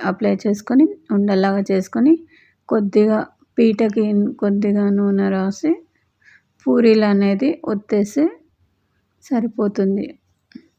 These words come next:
పూరీలు అనేది పల్చగా ఉంటే మంచిది, మందంగా ఉంటే పూరీలు అనేది క్రిస్పీగా రావు. పల్చగా ఉంటే క్రిస్పీగా వస్తాయి. పల్చగా రుద్దుకొని ఒక పీట మీద అయినా,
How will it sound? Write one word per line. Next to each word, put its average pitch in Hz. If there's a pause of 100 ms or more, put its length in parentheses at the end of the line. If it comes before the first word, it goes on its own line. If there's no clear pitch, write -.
(440)
పూరీలు 254
అనేది 226 (1800)
పల్చగా 240
ఉంటే 220
మంచిది, 208
మందంగా 208
ఉంటే 202
పూరీలు 208
అనేది 196 (1000)
క్రిస్పీగా 214
రావు. 185 (260)
పల్చగా 226
ఉంటే 208
క్రిస్పీగా 220
వస్తాయి. 190 (1040)
పల్చగా 214
రుద్దుకొని 208 (720)
ఒక 214
పీట 208
మీద 202
అయినా, 190